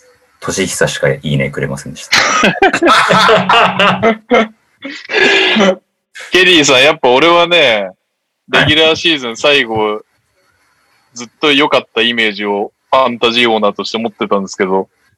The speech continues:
Speaker 2: 四月のボグダンさんもう二十一点九点ですよ、平均。
Speaker 1: おう。
Speaker 2: 四点五リバウンド、四点三アシスト。
Speaker 1: おう。
Speaker 2: やっぱね、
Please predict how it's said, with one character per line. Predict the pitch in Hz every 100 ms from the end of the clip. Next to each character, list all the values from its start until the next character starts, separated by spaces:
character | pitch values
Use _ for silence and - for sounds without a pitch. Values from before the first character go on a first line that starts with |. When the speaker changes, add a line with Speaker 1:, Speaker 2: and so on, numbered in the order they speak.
| -
Speaker 2:
四 | -
月 | 135 151 175
の | 160
ボ | 135 135
グ | 143
ダ | 143
ン | 143
さ | 147 135
ん |
も | 131 120
う |
二 | 117 165
十 | 151 127
一 | 127
点 | - - 104 104
九 | 131 123
点 | 131 107
で |
す | 95 98
よ、 |
平 | - 101
均。 | _ 208
Speaker 1:
お |
う。 | _ _ _ _ _ 131
Speaker 2:
四 | 160 156 143
点 | 113
五 | 110 120
リ | 127
バ | 123
ウ | 104
ン |
ド、 | 101
四 | 127 123
点 | 110 101
三 | 110 107 104
ア |
シ | - 101
ス | 98
ト。 | 101 - _ - 113 -
Speaker 1:
お | 87 92
う。 |
Speaker 2:
や | 110 123
っ | -
ぱ | 104
ね、 | 104 104